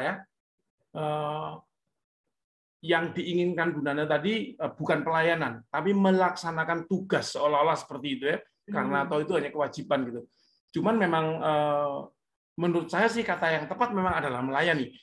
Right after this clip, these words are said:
Speaker 1: karena, eh, kalau melaksanakan tugas itu nggak melibatkan dirinya sebetulnya, Bu. Melibatkan dirinya itu, eh, karena keharusan aja, karena apa ya, udah pokoknya tugas aja.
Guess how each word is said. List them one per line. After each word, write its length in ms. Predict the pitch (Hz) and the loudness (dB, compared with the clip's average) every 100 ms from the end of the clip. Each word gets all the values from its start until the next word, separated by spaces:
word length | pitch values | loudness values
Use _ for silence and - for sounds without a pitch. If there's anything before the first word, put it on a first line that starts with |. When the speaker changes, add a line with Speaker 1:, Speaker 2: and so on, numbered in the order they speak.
| - _ | -20 _
Speaker 1:
karena, 560 | - 139 147 208 208 - - _ _ _ _ - | -4 -2 2 0 0 -6 -16 _ _ _ _ -2
eh, 200 | 170 160 | 0 2
kalau 240 | 156 196 190 | 2 0 2
melaksanakan 560 | 202 190 202 196 190 | 0 0 0 0 0
tugas 480 | 190 269 175 151 - _ _ _ | -2 -4 -2 -2 -4 _ _ _
itu 480 | 190 190 294 269 - - _ _ _ - | -4 0 0 0 -4 -14 _ _ _ -2
nggak 160 | 180 196 | 0 2
melibatkan 560 | 240 233 170 - 202 | 4 4 2 2 0
dirinya 480 | 180 180 202 196 147 | 2 2 4 4 2
sebetulnya, 420 | 127 139 143 139 127 | -2 -4 -2 -2 -4
Bu. 80 | 117 _ _ _ _ _ _ _ | -8 _ _ _ _ _ _ _
Melibatkan 440 | 170 170 165 160 165 | 0 2 2 0 -2
dirinya 320 | 156 151 165 | 0 0 0
itu, 160 | 220 226 - 170 | 0 0 2 2
eh, 180 | 165 151 | 2 2
karena 400 | 165 151 165 165 | 0 -2 -2 -2
keharusan 520 | 175 139 147 151 165 170 | 0 2 2 2 2 2
aja, 180 | 202 190 | 2 0
karena 400 | 160 151 156 151 - _ _ - | 0 -2 -2 -2 -6 _ _ -4
apa 240 | 160 - 190 | 0 4 6
ya, 120 | 147 - - | 4 0 0
udah 160 | 202 | 2
pokoknya 400 | 165 160 185 196 | 2 2 0 0
tugas 240 | 190 156 139 | 0 -2 -2
aja. 320 | 147 131 117 | -2 -2 -4